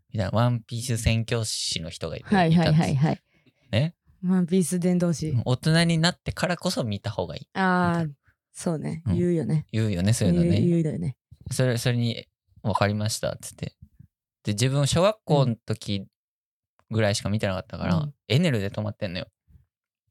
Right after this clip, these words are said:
Speaker 2: わかんないのよ、
Speaker 1: エネル。
Speaker 2: 私。うん。
Speaker 1: 空島ぐらい泊まってんのよ。
Speaker 2: うん。
Speaker 1: でも、何も忘れてるから、
Speaker 2: うん。
Speaker 1: 頭から見出したわけ、ネットフリン全部あるから。
Speaker 2: うん。
Speaker 1: もう面白すぎてさ。
Speaker 2: ハマったんでしょ？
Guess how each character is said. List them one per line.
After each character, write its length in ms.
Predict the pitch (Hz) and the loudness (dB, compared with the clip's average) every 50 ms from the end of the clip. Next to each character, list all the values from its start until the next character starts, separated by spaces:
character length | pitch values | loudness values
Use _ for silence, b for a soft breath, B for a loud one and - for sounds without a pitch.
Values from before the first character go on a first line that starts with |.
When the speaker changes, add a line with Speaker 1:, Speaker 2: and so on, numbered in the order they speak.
| _ - | _ -8
Speaker 2:
わ 100 | 160 156 | -6 -4
か 140 | - 170 165 | -2 -2 -2
ん 60 | 160 | -2
な 80 | 151 | -2
い 40 | 147 | -4
の 80 | 147 143 | -4 -6
よ、 120 | 139 139 - | -6 -4 -2
Speaker 1:
エ 60 | 117 | 0
ネ 160 | 107 101 95 | 0 2 0
ル。 20 | 90 | 0
Speaker 2:
私。 220 | - - - - _ _ - | -2 -4 -8 -12 _ _ -4
う 40 | 151 | -4
ん。 160 | 147 139 131 - _ _ _ _ _ _ _ _ - | -4 -4 -4 -8 _ _ _ _ _ _ _ _ -2
Speaker 1:
空 280 | - 185 - 101 101 98 | 2 4 4 4 4 2
島 280 | 101 107 95 95 98 | 2 0 0 -2 -2
ぐ 60 | - - - _ _ _ _ - - _ _ _ _ _ _ _ _ _ _ _ _ _ _ _ _ _ _ - | -4 -8 -14 _ _ _ _ -20 -20 _ _ _ _ _ _ _ _ _ _ _ _ _ _ _ _ _ _ -2
ら 80 | 113 107 | -2 -2
い 40 | 110 | 0
泊 100 | - 104 | 0 -2
ま 100 | 104 101 | -2 -2
っ 40 | - | -4
て 100 | _ 101 | _ -10
ん 60 | 95 | -10
の 80 | 104 107 | -10 -12
よ。 60 | - - - | -14 -12 -8
Speaker 2:
う 20 | 160 | -6
ん。 160 | 147 139 131 | -4 -4 -2
Speaker 1:
で 80 | 107 | 0
も、 80 | 107 107 | 0 2
何 180 | 110 123 131 135 | 2 2 2 2
も 140 | 135 131 | 2 0
忘 120 | 123 - 139 | 0 0 0
れ 80 | 139 | 0
て 100 | 131 139 | 0 -2
る 100 | 135 113 | -4 -4
か 80 | 104 82 | -2 -2
ら、 120 | 82 85 - | -2 -2 -2
Speaker 2:
う 20 | |
ん。 140 | 151 139 135 - _ _ _ | -4 -6 -8 -10 _ _ _
Speaker 1:
頭 320 | - 107 - 135 147 139 | -4 0 0 2 2 2
か 120 | 135 - 92 | 2 0 0
ら 60 | 82 | 0
見 100 | 90 98 | 2 2
出 100 | 98 110 | 0 0
し 60 | - | 0
た 80 | - - | -2 -4
わ 60 | - | -4
け、 100 | - 92 | -2 -2
ネ 100 | 92 90 | 0 -2
ッ 20 | |
ト 120 | - - 104 | 0 0 0
フ 100 | 104 95 | 0 0
リ 80 | 95 | 0
ン 80 | 95 95 | -2 -2
全 160 | - 98 95 | -2 -2 -2
部 80 | 95 85 | -2 -2
あ 40 | 165 | 0
る 120 | 190 196 | 2 2
か 60 | 190 165 | 2 2
ら。 100 | 143 - - - _ - - _ _ _ _ _ _ _ _ _ _ _ _ _ b b b b b b _ _ - | 0 -2 -6 -16 _ -20 -20 _ _ _ _ _ _ _ _ _ _ _ _ _ b b b b b b _ _ -6
Speaker 2:
う 40 | 113 | -2
ん。 20 | |
Speaker 1:
も 360 | 113 123 135 143 151 156 151 | 0 2 2 4 4 4 4
う 20 | 143 | 4
面 180 | 131 135 139 | 2 2 0
白 200 | - - 135 131 | 0 2 2 2
す 140 | - - - | 2 2 0
ぎ 100 | 127 117 | 0 0
て 100 | - - | -2 0
さ。 80 | 214 247 | 2 2
Speaker 2:
ハ 60 | 262 | 2
マ 60 | 262 | 2
っ 80 | - - | 2 0
た 120 | 269 262 | 0 2
ん 40 | 240 | 2
で 100 | 208 202 | 2 2
し 100 | - 185 | 2 0
ょ？ 220 | 170 156 - 147 | 0 -2 -2 -6